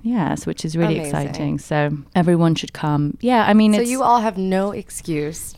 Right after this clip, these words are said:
Speaker 1: Yes.
Speaker 2: not to go to the Shed
Speaker 1: Yeah,
Speaker 2: in May.
Speaker 1: exactly. Yeah. It's the first two weeks of May. So everyone come and experience A Prelude to the Shed. And it's really, you know, it's, it's there to kind of show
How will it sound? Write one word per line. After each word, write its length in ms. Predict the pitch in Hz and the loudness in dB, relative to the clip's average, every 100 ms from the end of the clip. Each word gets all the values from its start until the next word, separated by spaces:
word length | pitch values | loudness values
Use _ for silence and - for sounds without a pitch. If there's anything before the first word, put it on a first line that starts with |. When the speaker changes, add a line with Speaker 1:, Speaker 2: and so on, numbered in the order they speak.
| - | -6
Speaker 1:
Yes. 220 | 160 143 | 0 0
Speaker 2:
not 180 | 160 147 | 0 -2
to 60 | - | -4
go 80 | 165 | -6
to 120 | 185 | -2
the 80 | 190 | -2
Shed 180 | - 170 | 0 2
Speaker 1:
Yeah, 200 | - - | 2 2
Speaker 2:
in 120 | 202 | 0
May. 40 | |
Speaker 1:
exactly. 880 | 165 196 165 170 160 180 - - 302 | 2 2 2 0 -2 -4 -4 -4 -2
Yeah. 240 | 151 131 135 | 0 0 0
It's 240 | - 185 - | 0 0 0
the 80 | |
first 400 | 170 185 180 175 | 0 2 2 0
two 160 | - 165 | -6 -6
weeks 260 | 139 - - | -6 -8 -8
of 240 | 143 - | -10 -4
May. 340 | 135 92 110 120 - | -4 -4 -6 -10 -14
So 420 | - - - - - - - - - - | -6 -4 -4 -8 -14 -20 -20 -20 -12 -4
everyone 480 | 151 147 143 139 | 0 0 2 2
come 540 | 139 - 135 127 127 131 - | 0 -2 -4 0 -2 -2 -4
and 480 | 139 131 131 127 - | -4 -4 -6 -8 -10
experience 580 | 143 - 143 131 127 - | -12 -6 -4 -2 -4 -8
A 60 | |
Prelude 340 | - 135 131 131 | -10 -8 -6 -8
to 100 | - | -8
the 60 | |
Shed. 240 | 135 - - | -6 -2 0
And 120 | - 214 | 2 2
it's 160 | - | 2
really, 320 | 269 285 247 208 | 0 2 2 2
you 60 | 185 | 4
know, 160 | 165 | 4
it's, 320 | 160 151 - - - - - - | 4 0 -8 -14 -16 -20 -20 -6
it's 240 | - 165 - | -4 -4 -2
there 420 | 165 156 151 151 - - - - _ | 0 2 0 -2 -10 -20 -20 -20 _
to 100 | - | -6
kind 180 | 175 160 | 0 2
of 80 | 143 | 0
show 760 | 139 - 165 151 147 147 - | 0 0 2 4 2 0 -4